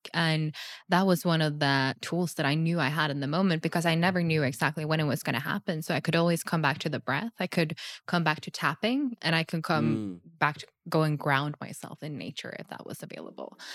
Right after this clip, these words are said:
Speaker 1: Uh, and I found that really helpful 'cause that's one of the things you always have available wherever you are. So it's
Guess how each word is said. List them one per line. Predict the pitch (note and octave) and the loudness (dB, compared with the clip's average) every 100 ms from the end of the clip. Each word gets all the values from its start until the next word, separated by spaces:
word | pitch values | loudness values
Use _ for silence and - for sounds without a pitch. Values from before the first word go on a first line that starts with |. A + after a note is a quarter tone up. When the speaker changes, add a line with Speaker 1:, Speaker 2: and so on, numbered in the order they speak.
| - - F3 | -14 -4 0
Speaker 1:
Uh, | E3+ E3 E3+ | 4 4 2
and | F3+ F3+ | 4 2
I | |
found | F#3 F3+ F3 | 4 2 2
that | D#3 D#3 | 0 0
really | D#3+ C#3 | 0 0
helpful | D3 - - - F#2 - | -4 -8 -10 -10 -12 -6
'cause | F#3 - | -6 0
that's | F3 - | 0 2
one | F3+ | 0
of | E3 | 2
the | D#3+ | 0
things | D#3 D#3+ | -2 -4
you | D3+ - | -4 -2
always | F3+ F#3+ F3 D#3 | 0 2 0 -2
have | D#3+ | -4
available | D3+ - F#2+ F2+ B2 C#3+ | -4 -8 -10 -8 -6 -2
wherever | C#3 G3+ F#3 | 0 2 0
you | A2+ B1 | -2 -4
are. | G1+ - - - - - | -6 -8 -10 -18 -20 -4
So | F3+ | -2
it's | E3+ - - | -2 -8 -18